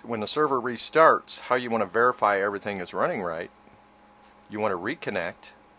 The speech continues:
and go back up into your details, and as you see right there, our banner is still there, and our information is running up in here for our server desc-, description, the server name, et cetera.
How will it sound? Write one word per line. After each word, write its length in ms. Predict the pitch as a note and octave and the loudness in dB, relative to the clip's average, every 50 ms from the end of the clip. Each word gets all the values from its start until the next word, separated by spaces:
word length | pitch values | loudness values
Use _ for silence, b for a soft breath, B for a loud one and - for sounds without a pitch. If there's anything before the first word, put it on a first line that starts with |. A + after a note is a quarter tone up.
| _ B B B B B B B B B - - - | _ B B B B B B B B B -20 -14 -10
and 420 | G2+ G2+ G2 G2 G2 F#2+ F2+ - | -8 -6 -4 -4 -4 -6 -8 -4
go 140 | - A#2 A2+ | -2 -2 -2
back 340 | G#2 B2 A#2 A#2 A2+ - - | 2 2 4 4 2 2 0
up 220 | A#2 A2+ - - | -2 -2 -2 -4
into 800 | - A#2+ A2 G#2+ G#2+ - - A2+ G#2+ G#2 G2+ G2+ G2+ G2+ G2+ G2+ - _ _ _ - | -8 -8 -8 -8 -8 -8 -8 -6 -6 -6 -6 -8 -8 -10 -10 -12 -14 _ _ _ -16
your 180 | G#2+ G#2 G2 F#2+ | -10 -10 -10 -10
details, 880 | F2 - A#2+ D3+ D#3+ - - G#2+ G2 F#2 F#2 G2 G#2 - - - - _ - | -10 -10 -12 -12 -10 -2 0 2 2 2 2 0 -2 -4 -10 -14 -14 _ -12
and 140 | G2 G2+ G#2 | -10 -6 -4
as 220 | G#2+ A#2+ A#2 A2 | -2 -2 -4 -4
you 60 | G#2+ | -8
see 240 | G2 - - E3+ E3+ | -8 -6 -4 -2 2
right 220 | D3 C#3 C#3 C#3 - | 4 4 4 4 2
there, 280 | C#3 C#3 C#3+ D3+ D3+ - - | 0 0 0 -2 -4 -8 -6
our 100 | - G2+ | -4 -4
banner 440 | F#2 - B2 A#2+ B2+ B2+ A#2+ G2+ F#2 | -2 0 0 0 2 2 0 0 -2
is 80 | F2+ - | -2 -4
still 280 | - - - G#2 G2+ | -6 -4 -4 -4 -4
there, 300 | F#2+ G2 F#2 D#2+ - - - - - B B B B B B B B | -2 -4 -4 -4 -6 -10 -16 -20 -20 B B B B B B B B
and 100 | - G2+ G#2+ | -6 -2 0
our 100 | G#2 E2+ | 0 0
information 580 | A2+ A#2+ A#2 - A2 A2+ A2+ A#2 - - G#2+ | 0 -2 -2 -4 -4 -2 -2 -2 -2 -6 -6
is 200 | G2+ G2 F#2 - | -6 -8 -8 -6
running 360 | - G2+ G2+ F#2+ F#2+ F2+ F2+ - - - - - - - - | -4 -4 -4 -4 -6 -10 -10 -14 -18 -20 -20 -20 -20 -10 -8
up 180 | G2+ F#2 - | -8 -8 -8
in 80 | F#2+ F#2 | -10 -12
here 220 | F#2 G2 G2+ F#2+ | -10 -8 -8 -8
for 160 | F#2 - F#2 F2+ | -6 -4 -4 -4
our 80 | F#2 | -4
server 280 | - - A2+ G#2+ G2 G2+ | -4 -4 -6 -6 -8 -8
desc-, 320 | F2+ F#2+ G2 - - - - - - | -12 -14 -18 -18 -20 -20 -20 -18 -16
description, 600 | G2+ - - - A2+ G#2+ G2+ - - G2 G2 G2 | -12 -12 -10 -6 -6 -6 -6 -6 -8 -8 -8 -6
the 60 | F#2 | -6
server 360 | - - A#2 A2 G#2 F#2+ G2 | -6 -4 -2 -4 -4 -4 -4
name, 280 | G2 F#2+ F#2+ F#2 F#2 F2+ | -6 -4 -6 -6 -6 -8
et 120 | - - - | -10 -12 -10
cetera. 380 | - A2+ A#2 - - - - | -6 -6 -6 -6 -8 -12 -12